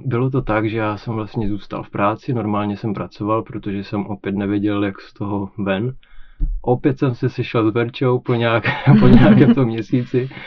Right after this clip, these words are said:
zašli jsme na kafe a tak jsme se zase bavili, jakože co dělám já, co dělá ona. A ona mi jako ři-, a právě jsme řešili, já jsem taky říkal, jako, že nechci nějak teďka,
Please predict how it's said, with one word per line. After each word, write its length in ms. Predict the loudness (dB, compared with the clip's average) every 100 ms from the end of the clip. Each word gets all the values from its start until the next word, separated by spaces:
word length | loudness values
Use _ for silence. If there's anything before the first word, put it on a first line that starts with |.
| -16 -16 -6
zašli 320 | -4 -2 -2
jsme 180 | -2 0
na 140 | -2 -2
kafe 640 | -4 -6 -2 -2 0 -2
a 400 | -2 -2 -2 -4 -10 -20 -20 -10
tak 140 | -6
jsme 140 | -6 -6
se 140 | -8
zase 220 | -8 -6
bavili, 340 | -4 -2 -4 -6
jakože 320 | -6 -10 -10
co 140 | -10
dělám 380 | -10 -8 -8 -6
já, 200 | -4 -4
co 140 | -6
dělá 300 | -6 -6 -8
ona. 360 | -6 -2 -2 -4 -10 _ _ -20 _ _ _ -8
A 920 | -6 -4 -4 -4 -4 -2 -2 -2 -4 -6 _ _ _ _ -20 -6
ona 240 | -2 0
mi 120 | 0
jako 220 | -2 -2 -2
ři-, 160 | -2 -4
a 80 | -6
právě 340 | 0 0 0
jsme 140 | -2 -4
řešili, 800 | -6 -4 0 2 4 4 4 2 -4 -6
já 140 | -6
jsem 180 | -4 -8
taky 220 | -6 -8
říkal, 300 | -8 -8 -6
jako, 200 | -6 -6
že 100 | -6
nechci 320 | -6 -8 -10
nějak 220 | -8 -6
teďka, 680 | -8 -10 -6 -4 -4 -6 -8